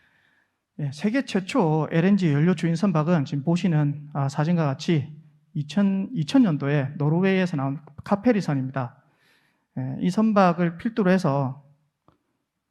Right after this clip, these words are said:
이제 현재 엘엔지 연료 주인 선박은,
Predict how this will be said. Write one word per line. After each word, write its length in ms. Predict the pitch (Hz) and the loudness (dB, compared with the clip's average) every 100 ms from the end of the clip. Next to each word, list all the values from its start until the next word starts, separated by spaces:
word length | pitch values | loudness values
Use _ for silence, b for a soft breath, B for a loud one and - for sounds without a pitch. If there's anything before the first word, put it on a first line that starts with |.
| _ _ _ _ _ _ _ _ _ _ - b b b | _ _ _ _ _ _ _ _ _ _ -20 b b b
이제 180 | - 143 | -4 -2
현재 540 | 127 175 196 160 190 226 - - - | 2 2 4 4 4 0 -8 -20 -6
엘엔지 480 | 156 175 202 190 175 | 0 4 4 2 -2
연료 300 | 147 180 185 | 0 0 0
주인 260 | 185 170 | 0 2
선박은, 600 | 180 208 160 156 156 135 | 4 4 4 2 0 -2